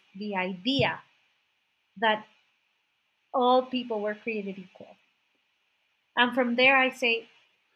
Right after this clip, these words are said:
yes, and, and, and it was the, the phrase, the rhetoric of it, the rhetoric, not,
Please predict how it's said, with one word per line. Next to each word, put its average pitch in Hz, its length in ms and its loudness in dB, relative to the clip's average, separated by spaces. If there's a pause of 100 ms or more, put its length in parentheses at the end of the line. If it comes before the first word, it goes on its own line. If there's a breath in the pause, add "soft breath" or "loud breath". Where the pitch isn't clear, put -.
(160)
yes, - 520 0
and, 240 180 -4
and, 233 240 -4
and 247 160 -4
it 247 80 0
was 277 240 -4 (140)
the, 240 200 -4
the 233 100 -4 (140)
phrase, 285 380 2
the 220 100 -6
rhetoric 262 800 2
of 202 160 -10
it, - 160 -14 (680)
the 247 100 2
rhetoric, 247 600 0 (440)
not, 277 340 2